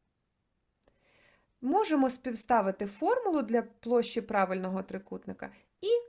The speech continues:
дані, які у нас є. Нагадаю, площа правильного трикутника обраховується за спеціальною формулою: А в квадраті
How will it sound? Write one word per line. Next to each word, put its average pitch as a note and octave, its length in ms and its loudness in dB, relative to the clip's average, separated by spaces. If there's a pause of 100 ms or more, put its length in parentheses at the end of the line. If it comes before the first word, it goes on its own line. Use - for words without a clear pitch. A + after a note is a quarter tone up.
(220)
дані, A#3+ 640 0
які G#3+ 260 -4
у A#3 100 0
нас G#3 320 -6
є. F#3 180 -12 (380)
Нагадаю, G#3+ 560 0 (460)
площа A3+ 600 2
правильного F3 840 0
трикутника A#3+ 800 -6 (200)
обраховується G3+ 720 -2
за G3 120 -6
спеціальною A#3+ 680 -4
формулою: E3+ 680 -6 (400)
А A3+ 200 6
в G3+ 120 -4
квадраті F3+ 800 -4